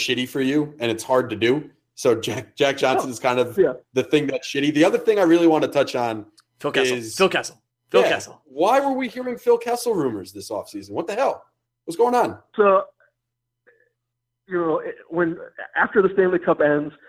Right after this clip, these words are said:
Speaker 2: well, the Penguins got eliminated in early May by the eventual winners. You know, the rest is history. The Capitals win the Cup.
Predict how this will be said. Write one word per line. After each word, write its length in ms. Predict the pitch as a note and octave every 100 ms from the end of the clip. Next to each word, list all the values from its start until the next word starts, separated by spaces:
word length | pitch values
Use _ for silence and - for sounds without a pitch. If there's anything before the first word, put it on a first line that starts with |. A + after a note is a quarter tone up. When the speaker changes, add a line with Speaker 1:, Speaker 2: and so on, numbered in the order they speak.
| -
Speaker 2:
well, 140 | E3+ F3
the 80 | D#3+
Penguins 380 | G3 A3+ A3+ G#3
got 180 | F#3 F3
eliminated 500 | E3+ E3+ D#3 D3+ D3
in 220 | D3+ C#3 D3+
early 280 | D#3+ D#3+ D#3+
May 220 | C#3 C3+
by 240 | C3+ C3+
the 100 | C3+
eventual 380 | B2+ B2+ - D#3+
winners. 300 | C#3+ C#3 C#3 - _ _
You 100 | D#3
know, 200 | D3 C#3
the 100 | C#3+
rest 180 | E3 F#3 E3+
is 80 | D#3
history. 340 | E3 - D3 C#3
The 60 | C#3
Capitals 440 | E3 D3+ C#3+ C3+
win 100 | C#3+
the 60 | C3+
Cup. 260 | - B2+